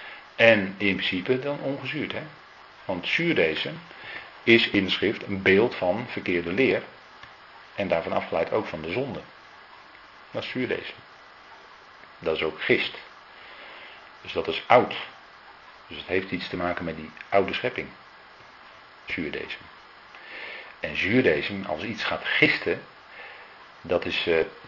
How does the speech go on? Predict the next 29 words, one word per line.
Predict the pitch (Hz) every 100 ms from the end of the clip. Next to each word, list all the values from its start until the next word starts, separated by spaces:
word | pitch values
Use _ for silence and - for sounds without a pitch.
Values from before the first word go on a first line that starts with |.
| - -
typisch | 185 - -
de | 85
werking | 85 139 - 95 -
in | - 113 98
deze | 95 90 87
wereld. | 127 135 85 90 - - - - - - - - -
Dan | 95 98 87
lijkt | 123 151 -
het | -
allemaal | 110 98 90 82
veel | 80 - 139 175 143
te | 101
worden. | 98 104 - 92 147 - - - - - - - - - - - - - 202 - - - - - - -
Maar | 107
als | 95
je | 101
erin | 110 156
prikt, | 101 117 135 - - - - - - - - - - - - 208 165 - - - - - -
hè, | 107 160 - - - - - -
laat | 104 98
maar | 98 98
eens | 95
iets | 104 107 - -
heel | 156 190 156
erg | 127 107
rijzen | 120 151 143 127
in | 117
de | 107
oven. | 110 101 90 120